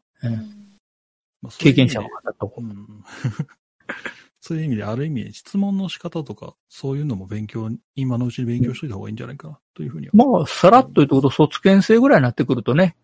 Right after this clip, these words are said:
Speaker 1: A案、B案、C案がありますけども、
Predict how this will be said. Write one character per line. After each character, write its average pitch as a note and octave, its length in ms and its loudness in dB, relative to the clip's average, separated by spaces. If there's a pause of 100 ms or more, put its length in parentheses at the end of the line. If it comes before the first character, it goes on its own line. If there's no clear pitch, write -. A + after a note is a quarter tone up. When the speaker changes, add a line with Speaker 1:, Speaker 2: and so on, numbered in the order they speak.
(680)
Speaker 1:
A B3 220 8
案、 D3+ 180 6
B F#3 240 6
案、 C#3+ 120 4
C G3+ 320 0
案 C#3+ 120 0
が C3+ 80 -4
あ C3+ 40 -4
り C3+ 60 -4
ま C#3+ 100 -4
す - 80 -10
け E3+ 100 0
ど D3 60 0
も、 C3 120 -2